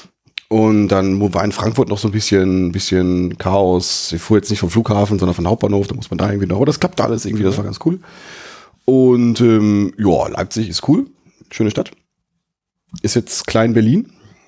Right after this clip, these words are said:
Speaker 1: oder Leipzig, sagt
Speaker 2: Mhm.
Speaker 1: man ja auch.
Speaker 2: <laughs> Leipzig.
Speaker 1: Leipzig, ja, Leipzig. Und, ähm, ja, das, äh, Kaffeelage ist nicht so geil, muss man sagen. Ich hab, ich hab die eine gute,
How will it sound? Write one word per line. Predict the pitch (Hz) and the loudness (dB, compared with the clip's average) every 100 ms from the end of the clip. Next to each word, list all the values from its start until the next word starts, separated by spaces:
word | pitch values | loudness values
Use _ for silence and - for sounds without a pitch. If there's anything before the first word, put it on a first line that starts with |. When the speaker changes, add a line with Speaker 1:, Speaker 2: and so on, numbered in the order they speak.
| - | -8
Speaker 1:
oder | 98 | -4
Leipzig, | 92 120 - 190 196 - | -2 -4 -2 -4 -4 -12
sagt | - 107 | -10 -8
Speaker 2:
Mhm. | |
Speaker 1:
man | 127 | -8
ja | 131 | -10
auch. | 143 - | -8 -10
Speaker 2:
<laughs> | - - - - _ | -14 -16 -16 -16 _
Leipzig. | 139 120 - - 98 - | -6 -6 -8 -12 -14 -6
Speaker 1:
Leipzig, | - - - 151 156 | -4 -4 -4 -6 -4
ja, | 127 | -4
Leipzig. | 110 135 - 247 - - - - - | -4 -6 -8 -10 -12 -18 -16 -16 -2
Und, | 131 131 127 131 127 | 2 4 4 4 2
ähm, | 107 107 107 104 | 2 2 2 0
ja, | 101 85 175 226 | 2 2 0 -4
das, | 214 151 - | -8 -12 -4
äh, | 139 131 | -2 0
Kaffeelage | 123 120 139 135 127 143 | -2 -2 0 2 2 2
ist | 123 120 | 0 -4
nicht | 139 | -6
so | 165 | -4
geil, | 156 151 202 226 _ _ _ _ _ | -2 0 0 -2 _ _ _ _ _
muss | 117 | -6
man | 127 | -2
sagen. | 117 123 | 0 0
Ich | 135 | -2
hab, | - | -2
ich | |
hab | 139 - | -4 -2
die | |
eine | - 117 139 131 | 0 2 2 0
gute, | - - | -4 -8